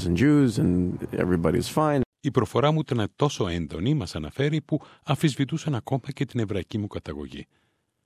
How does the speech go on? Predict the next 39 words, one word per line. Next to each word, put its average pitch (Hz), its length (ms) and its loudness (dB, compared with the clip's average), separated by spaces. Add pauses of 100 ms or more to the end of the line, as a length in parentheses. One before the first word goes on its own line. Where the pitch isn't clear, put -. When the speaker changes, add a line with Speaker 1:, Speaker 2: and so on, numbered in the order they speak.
(260)
Speaker 2:
Πολύ 170 200 2
σύντομα 160 440 2
συνειδητοποίησα 120 680 0
πως - 220 -2
οι 143 60 -2
καταβολές 107 580 -2
μου, 107 100 -2 (380)
εκείνες 120 380 0
των 98 140 -4
γονιών 98 360 0
μου, 127 100 -2
δεν 165 200 -2
παρέπεμπαν 110 640 0
στους - 320 -8
Εβραίους 95 320 -4
Εσκενάζοι, 76 580 -8 (420)
αλλά 147 220 2
σε - 120 -2
εκείνους 156 400 -4
που - 100 -4
η 139 40 0
καταγωγή 113 520 -4
τους - 180 -8
ήταν 143 380 -4
από 143 300 -8
την 135 140 -6
Ισπανία, 85 520 -8 (440)
τους - 140 -4
Σεφαραδίτες, 127 800 -4 (380)
οι 104 120 -6
οποίοι 92 240 -2
συμβίωναν 98 600 -2
αρμονικά 85 500 -4
με 120 120 -2
τη 101 100 -12
χριστιανική - 480 -10
κοινότητα 98 380 -6
στην 107 180 -6
Ελλάδα 120 360 -2